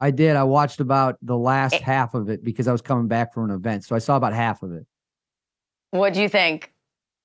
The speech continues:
Speaker 1: I mean, I thought that was also, quite frankly, a circus. Like, this is, uh, to run for second place. Trump's up by, what, seventy points in the polls?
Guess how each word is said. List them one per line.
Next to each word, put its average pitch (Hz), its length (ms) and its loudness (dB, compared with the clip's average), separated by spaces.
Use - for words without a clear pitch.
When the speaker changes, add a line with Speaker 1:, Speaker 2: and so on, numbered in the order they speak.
Speaker 1:
I 175 100 0
mean, 180 240 4
I 151 260 0
thought 147 300 0
that 151 240 0
was 131 140 0
also, 147 340 0
quite 131 260 -2
frankly, 123 420 -2
a 110 40 -2
circus. 123 580 -2
Like, 123 280 0
this 147 200 2
is, 139 180 -2
uh, 127 220 2
to 147 140 -2
run 139 340 4
for 123 160 -4
second 139 380 -4
place. 131 380 2
Trump's 139 320 0
up 135 160 0
by, 131 160 2
what, 117 320 0
seventy 127 340 0
points 131 320 -2
in 127 80 -2
the 131 60 0
polls? 135 360 2